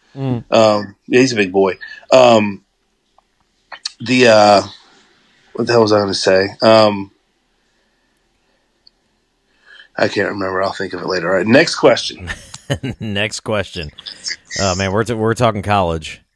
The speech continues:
Speaker 1: Um,
Speaker 2: What question are we on, by the way?
Speaker 1: So this is gonna be number eleven.
Speaker 2: All right.
Speaker 1: And number eleven is, who?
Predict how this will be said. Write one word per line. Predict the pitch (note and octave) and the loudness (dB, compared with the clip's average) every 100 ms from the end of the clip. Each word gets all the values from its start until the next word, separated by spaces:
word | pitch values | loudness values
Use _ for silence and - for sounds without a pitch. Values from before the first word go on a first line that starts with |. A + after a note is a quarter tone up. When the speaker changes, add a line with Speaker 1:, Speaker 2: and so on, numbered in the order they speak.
| _ _ _ _ - | _ _ _ _ -8
Speaker 1:
Um, | F#2 F2 D#2 C#2+ _ _ _ _ _ _ _ _ _ _ - | -6 -6 -8 -14 _ _ _ _ _ _ _ _ _ _ 0
Speaker 2:
What | F3+ F#3+ | 2 4
question | G3+ - E3 | 2 0 -2
are | C#3 | -2
we | |
on, | B2 | -2
by | G#2+ G2+ | -4 -6
the | G2+ | -6
way? | F2+ - _ _ _ _ _ _ _ _ _ _ - | -10 -16 _ _ _ _ _ _ _ _ _ _ -12
Speaker 1:
So | - C#3 | -4 -4
this | D3+ | -2
is | C#3+ | 0
gonna | D#3 C#3+ | 0 2
be | C#3 C3 | 0 0
number | B2+ C3 | 0 0
eleven. | B2+ G#2 G2 B2+ C3+ - _ _ _ _ _ _ _ - | 0 0 -2 -4 -8 -16 _ _ _ _ _ _ _ -8
Speaker 2:
All | G#2 | -4
right. | G#2 - - _ _ _ - _ _ _ - | -2 -4 -8 _ _ _ -20 _ _ _ -8
Speaker 1:
And | B2+ A2 G#2+ G#2 G2 G2 F#2+ | -4 -2 -2 -4 -4 -4 -4
number | A2 A#2 | -2 0
eleven | A#2+ A2+ A2+ A2+ | 0 0 -2 -4
is, | G2 F#2+ F2+ E2 - - | -4 -2 -4 -6 -12 -12
who? | F#2 D#2 | -10 -10